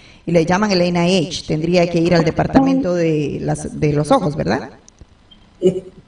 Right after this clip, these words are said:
Speaker 2: creo que es de los ojos, sí, pero, am, también hay un departamento de,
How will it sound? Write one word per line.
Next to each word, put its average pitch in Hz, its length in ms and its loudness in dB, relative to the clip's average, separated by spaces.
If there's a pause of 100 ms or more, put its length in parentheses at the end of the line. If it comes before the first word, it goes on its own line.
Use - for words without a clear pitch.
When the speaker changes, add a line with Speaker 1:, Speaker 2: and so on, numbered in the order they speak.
(140)
Speaker 2:
creo 269 260 4
que 359 120 0
es 233 100 -2
de 285 80 -2
los 254 240 -2
ojos, 240 400 -4
sí, 254 320 0
pero, 185 460 4 (320)
am, 175 720 2 (1300)
también 208 580 2
hay 196 120 4
un 208 100 4
departamento 185 640 2
de, 170 640 4